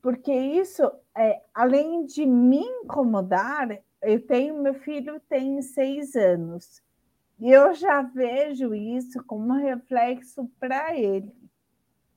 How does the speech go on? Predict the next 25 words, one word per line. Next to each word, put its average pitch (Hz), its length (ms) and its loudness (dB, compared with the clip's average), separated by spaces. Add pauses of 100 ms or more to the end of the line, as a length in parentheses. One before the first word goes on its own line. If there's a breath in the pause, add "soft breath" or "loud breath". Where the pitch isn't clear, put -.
(420)
Então, 240 340 2
tem 269 300 -4
algumas 277 560 -4
situações 254 960 -6
que - 140 -8
ele 302 400 2
mesmo, 269 720 -4
ele 202 240 -2
não 214 200 -4
gosta. 175 640 -2 (600)
Por 214 180 -2
exemplo, 185 720 -4 (160)
ele 226 160 -4
fala 226 360 -2
assim, 214 420 -8 (260)
"Mãe, 240 440 -6 (120)
por 415 200 -8
que 539 240 -6 (100)
que 311 420 4 (500)
aquele 254 440 -2
cara 233 540 -2
ali 233 320 -6
tá 262 280 -4
te 262 180 -8
olhando 269 760 -2